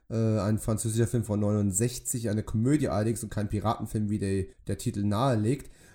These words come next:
Aber es gab auch einen weiteren amerikanischen Film von neunzehnhundertneunundachtzig, den Bruce Beresford inszeniert hat.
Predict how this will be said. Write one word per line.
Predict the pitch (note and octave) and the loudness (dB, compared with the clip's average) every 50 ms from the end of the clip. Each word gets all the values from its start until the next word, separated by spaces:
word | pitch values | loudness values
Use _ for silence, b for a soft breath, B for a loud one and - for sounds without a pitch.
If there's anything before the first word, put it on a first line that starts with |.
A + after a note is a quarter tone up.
| b - | b 0
Aber | B2 C#3 | 2 2
es | D3+ D3 - | 2 2 2
gab | - E3 F3 F3 - | 2 0 0 0 -2
auch | E3 D3 - | -2 -2 -2
einen | - C3 C3+ C3+ B2 | 0 0 0 2 2
weiteren | A2+ A#2 C#3+ C#3+ C#3+ C3 B2+ - | 2 2 0 0 0 -2 -2 0
amerikanischen | - A#2+ A#2+ A#2 - - B2 C3 C#3 B2+ A#2 | 0 0 0 0 0 0 0 2 2 0 0
Film | A#2 - C3+ | -2 -2 -2
von | - - A#2+ | 0 2 2
neunzehnhundertneunundachtzig, | A#2 A2 B2 G#2+ G#2+ A2 A#2 A#2+ A#2+ - - A2 - - - B2+ A2+ | 2 2 2 2 2 4 4 4 2 2 -2 -6 -8 -4 -6 -6 -2
den | - A2+ A#2 A#2 A2+ - | 0 0 2 2 2 0
Bruce | B2 G#2+ A2 C3+ D#3 D3 - A2+ | 0 0 2 2 2 2 0 0
Beresford | G2+ A#2+ A#2+ B2 B2+ - - - - G2+ E2+ C#2 - - - | 2 4 4 4 4 0 -4 -6 -6 -6 -6 -6 -6 -8 -4
inszeniert | - A2 G#2+ - - - - A2+ A2+ A#2 A#2 A#2 - | -4 -2 -2 -2 -2 0 2 2 4 4 2 2 0
hat. | D#3+ F3 - - - | -2 -2 -2 -6 -12